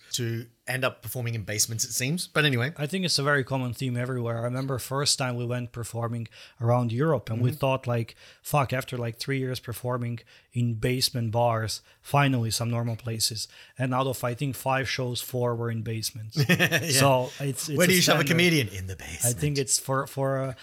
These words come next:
Speaker 2: I mean, even many of, like, the Comedy Cellar and stuff
Speaker 1: Yeah.
Speaker 2: like this, there are many of, like, famous comedy clubs are also underground. So.
Speaker 1: Yeah. So anyway, um, so we were in a new location. You know, we had some whole new bunch of faces and whatever, like, new, new crowd. It was a small sort of place.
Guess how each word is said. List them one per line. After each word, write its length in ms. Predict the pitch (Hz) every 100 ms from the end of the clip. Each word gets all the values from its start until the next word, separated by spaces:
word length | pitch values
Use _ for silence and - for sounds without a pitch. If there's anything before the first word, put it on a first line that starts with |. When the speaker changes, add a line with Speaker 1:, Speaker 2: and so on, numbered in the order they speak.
| -
Speaker 2:
I 60 | 160
mean, 120 | 170
even 320 | 147 156 143
many 280 | 143 156 135
of, 220 | 127 -
like, 200 | 123 120
the 80 | 120
Comedy 340 | - 139 139 135
Cellar 500 | - 135 127 117 113
and 160 | 113
stuff 200 | - 123
Speaker 1:
Yeah. 40 | 110
Speaker 2:
like 120 | 120
this, 200 | 123 117
there 200 | - 120
are 40 | 117
many 260 | 131 131
of, 160 | 123 - 139
like, 180 | 123 117
famous 560 | - 131 127 120 - - - - _
comedy 300 | 135 135 127
clubs 340 | 120 123 117 117
are 140 | 120
also 320 | 123 120 123
underground. 640 | 113 117 113 120 113 113 135
So. 60 |
Speaker 1:
Yeah. 240 | 151 135 117 - - 214 262
So 160 | - 226
anyway, 240 | 214 147 139
um, 580 | 160 165 170 170 175 165
so 180 | -
we 60 | 175
were 100 | 196
in 80 | 214
a 40 | 165
new 220 | 156 151
location. 640 | 135 123 107 101 113 117
You 80 | 113
know, 60 | 110
we 80 | 120
had 120 | 143
some 240 | 127 113 -
whole 260 | 110 151 139
new 220 | 127 120
bunch 300 | 101 120 113
of 80 | 107
faces 440 | 101 98 107 101
and 100 | 101
whatever, 320 | 98 95 98
like, 200 | 107 92
new, 220 | 95 104 95 - - -
new 140 | 110 117
crowd. 220 | 107 98
It 40 | 113
was 120 | 120
a 40 |
small 300 | 117 165 180
sort 160 | 165 131
of 80 | 117
place. 320 | 120 98